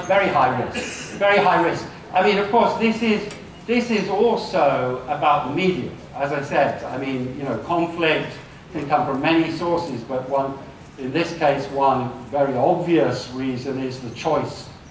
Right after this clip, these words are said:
of email as a way to communicate. Uh, and, you know, many of our participants rely too much on email. I,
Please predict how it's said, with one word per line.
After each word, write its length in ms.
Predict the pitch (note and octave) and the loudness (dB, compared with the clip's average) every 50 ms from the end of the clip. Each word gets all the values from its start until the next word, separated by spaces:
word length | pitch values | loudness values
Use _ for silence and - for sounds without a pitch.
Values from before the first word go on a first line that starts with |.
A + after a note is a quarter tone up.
| - | -14
of 140 | B2+ B2 B2 | -12 -6 -4
email 420 | D#3+ E3+ - C3 A#2+ G#2+ - - - - - - - - - - | -2 0 0 0 0 -2 -2 -4 -8 -10 -12 -12 -14 -14 -10 -6
as 160 | A#2+ A#2+ A#2+ | -4 -4 -4
a 60 | B2 A#2+ | -4 -2
way 220 | B2 B2+ B2 A2+ A2+ | -2 0 0 0 -2
to 120 | - A#2+ - | -4 -6 -10
communicate. 560 | - C3 B2 C#3 C#3 C#3 A#2+ - - F#2+ - - - - - - - - - - - - - | -8 -6 -4 -2 -2 -2 -2 -4 -6 -8 -10 -12 -14 -16 -18 -18 -18 -20 -20 -20 -20 -16 -6
Uh, 520 | A#2+ A#2+ A#2 A#2 A#2 A2+ A2+ A2+ A#2 A#2 A#2 B2 | 0 2 4 4 6 4 4 2 0 -2 -2 -4
and, 320 | B2+ B2+ B2+ B2 C3 D3+ E3+ | -4 -4 -2 -4 -6 -6 -6
you 60 | F3 | -6
know, 140 | - - - | -6 -6 -6
many 260 | - D3+ D#3+ D#3 C#3+ C3+ | -4 -2 -2 -2 -2 -2
of 100 | B2+ A#2+ | -2 0
our 200 | A#2 A2+ A2+ - | 0 -2 -2 -2
participants 920 | - B2 A#2 A#2 - C3 A#2 A2 A2 - - A2 G#2 A2 A2 - - - - - - - - - | -2 -2 -4 -4 -4 -6 -8 -8 -8 -8 -8 -8 -8 -8 -10 -10 -12 -16 -18 -18 -20 -20 -18 -12
rely 480 | A2+ A2 A2+ A#2 A2+ A2 G#2+ G#2 G#2 G#2 | -8 -4 -2 0 2 2 2 0 0 -4
too 140 | - - B2 | -6 -8 -6
much 300 | A2 G#2+ G#2+ G#2+ G#2+ - | -4 -4 -4 -4 -6 -8
on 120 | A2 G#2 G#2 | -10 -10 -8
email. 280 | F#2+ F#2 F2+ - - - - | -8 -10 -10 -12 -14 -16 -16
I, 200 | - - A2 A#2+ | -10 -4 -4 -2